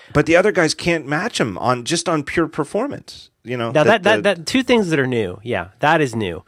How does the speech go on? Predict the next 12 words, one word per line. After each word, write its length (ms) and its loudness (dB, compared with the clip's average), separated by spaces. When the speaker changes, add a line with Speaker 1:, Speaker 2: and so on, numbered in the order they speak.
Speaker 2:
<laughs> 120 -20
The 180 2
other 100 2
thing 180 0
that's 200 0
new 320 4
is, 120 -4
at 80 0
least 180 0
in 60 2
my 240 2
mind, 320 2